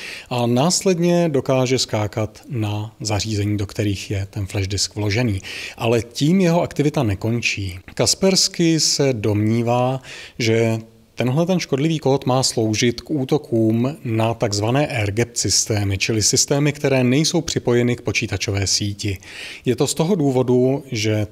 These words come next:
ten výše zmíněný malware v momentě, kdy infikuje určitý stroj,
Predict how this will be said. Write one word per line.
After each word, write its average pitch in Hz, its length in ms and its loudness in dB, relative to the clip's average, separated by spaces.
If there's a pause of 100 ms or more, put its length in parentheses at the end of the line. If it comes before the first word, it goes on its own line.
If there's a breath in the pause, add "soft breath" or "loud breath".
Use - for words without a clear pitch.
ten 101 200 -2
výše 117 260 0
zmíněný 139 400 2
malware 104 600 -2 (340 loud breath)
v 101 140 -8
momentě, 123 840 2
kdy 117 300 -2
infikuje 160 640 2
určitý 120 480 -2
stroj, 120 480 0